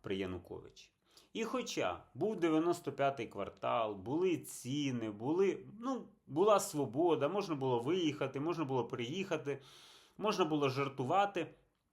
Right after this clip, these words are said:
але у багатьох громадян був певний страх. І коли я, е,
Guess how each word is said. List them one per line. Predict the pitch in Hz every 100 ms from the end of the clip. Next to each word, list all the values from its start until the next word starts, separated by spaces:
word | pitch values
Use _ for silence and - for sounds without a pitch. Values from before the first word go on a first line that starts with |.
| _ _ _ _ _ _
але | 147 175 190 131 -
у | 127
багатьох | 147 156 160 180 147
громадян | 131 139 139 143 240 247 240 - _ _ -
був | 107 214 233 196
певний | 165 196 175 180 170
страх. | - - 104 85 - - _ _ - - -
І | 139
коли | 131 190 190
я, | 180 165 147 - -
е, | 131 127